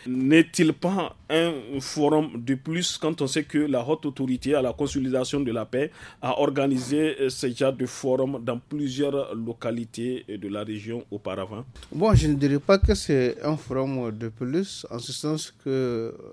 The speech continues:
Speaker 2: la cible, la jeunesse et le, le, le thème paix et sécurité, effectivement, c'est d'actualité. Les jeunes, justement,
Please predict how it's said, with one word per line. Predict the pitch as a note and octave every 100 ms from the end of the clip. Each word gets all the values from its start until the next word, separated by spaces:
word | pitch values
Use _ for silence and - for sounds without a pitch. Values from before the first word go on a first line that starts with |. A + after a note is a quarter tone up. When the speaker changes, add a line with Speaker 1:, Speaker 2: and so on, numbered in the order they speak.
| -
Speaker 2:
la | A#2+ A#2 A#2
cible, | - E3 C#3+ B2 A2 G#2 - -
la | A#2 A#2
jeunesse | A2 B2 B2 D3 F3+ - - -
et | C#3
le, | B2+ A#2+ G#2+ G#2 G2+ - - _
le, | G#2+ A2 G#2+
le | G#2+ G#2+
thème | - E3 C#3 G#2+ - _ -
paix | C#3+ C#3+
et |
sécurité, | - C3 A2+ A#2 A2 A2 D3+ C#3
effectivement, | A2+ A2+ - A#2 B2 C3+
c'est | C3+ A2+ G#2 G2+
d'actualité. | A#2 A2+ - A#2 G#2+ G#2 - C#3 F#3 F#3 -
Les | B2 B2
jeunes, | A#2 D#3 E3+ D3
justement, | B2 - A#2+ A#2 C3+ E3